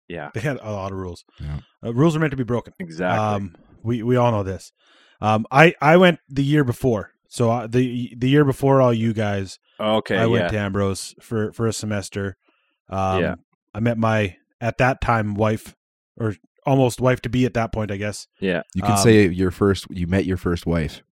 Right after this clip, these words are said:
Speaker 2: Well, I met her the year
Speaker 3: It's less,
Speaker 2: before.
Speaker 3: less cumbersome. <laughs>
Speaker 2: Yeah, whatever. You know what I'm,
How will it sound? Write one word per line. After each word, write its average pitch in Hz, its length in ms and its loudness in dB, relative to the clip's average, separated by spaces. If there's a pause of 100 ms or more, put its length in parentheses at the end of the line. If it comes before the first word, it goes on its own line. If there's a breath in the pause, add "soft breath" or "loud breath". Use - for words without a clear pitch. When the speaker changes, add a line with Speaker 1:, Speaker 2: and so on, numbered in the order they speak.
(160)
Speaker 2:
Well, 143 100 0
I - 20 4
met 156 160 4
her 143 160 2
the 131 120 2
year 127 120 0
Speaker 3:
It's 117 100 -2
less, 101 260 4
Speaker 2:
before. 101 300 -4
Speaker 3:
less 101 200 2
cumbersome. 85 680 -4
<laughs> 107 300 -6
Speaker 2:
Yeah, 151 80 -2
whatever. 107 340 0
You 131 140 -2
know 123 80 6
what 95 100 -2
I'm, 87 100 -12